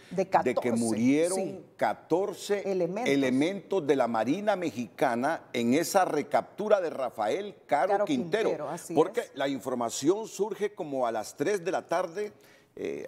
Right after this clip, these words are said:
Speaker 2: aproximadamente, y solo se hablaba de que ha sido recapturado Rafael Caro
Speaker 1: Recapturado,
Speaker 2: Quintero,
Speaker 1: así es.
Speaker 2: pero está revelando aquí Andrés Manuel López Obrador que murieron
Speaker 1: Catorce elementos de la
Speaker 2: catorce
Speaker 1: Armada de México.
Speaker 2: elementos de la Armada de México.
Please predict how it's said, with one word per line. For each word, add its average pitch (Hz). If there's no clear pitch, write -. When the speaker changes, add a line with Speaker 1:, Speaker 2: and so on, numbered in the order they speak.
Speaker 2:
aproximadamente, 135
y 92
solo 151
se 170
hablaba 165
de 139
que 120
ha 120
sido 151
recapturado 147
Rafael 185
Caro 165
Speaker 1:
Recapturado, 156
Speaker 2:
Quintero, 131
Speaker 1:
así 117
es. -
Speaker 2:
pero 113
está 120
revelando 165
aquí 160
Andrés 110
Manuel 156
López 165
Obrador 127
que 131
murieron 170
Speaker 1:
Catorce 262
elementos 185
de -
la 110
Speaker 2:
catorce 190
Speaker 1:
Armada 208
de 202
México. 190
Speaker 2:
elementos 135
de 120
la 110
Armada 117
de 98
México. -